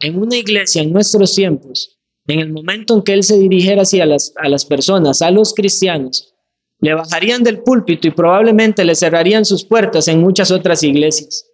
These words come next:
Y con tristeza hemos de decir que eso es, eso es algo que está pasando en muchos otros países también.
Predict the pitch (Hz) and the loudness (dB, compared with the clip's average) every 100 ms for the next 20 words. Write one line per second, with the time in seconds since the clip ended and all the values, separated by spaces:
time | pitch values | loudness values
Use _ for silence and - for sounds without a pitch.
0 | _ _ _ _ _ _ _ - 160 190 | _ _ _ _ _ _ _ -8 -4 -2
1 | 180 175 160 214 240 247 247 240 226 233 | 0 -2 0 0 2 2 2 4 4 4
2 | 226 202 214 190 208 165 180 202 247 - | 4 4 2 2 0 0 0 0 0 0
3 | - _ _ - 190 254 247 277 262 220 | -4 _ _ -4 -2 0 0 2 2 2
4 | 208 233 240 214 220 226 151 - _ _ | 0 0 0 2 2 2 2 -4 _ _
5 | _ _ _ _ 143 170 202 302 339 302 | _ _ _ _ -2 4 4 4 2 0
6 | 302 285 - 226 262 311 233 - 190 180 | 0 0 0 0 2 2 0 0 0 2
7 | 214 190 - | 2 -2 -8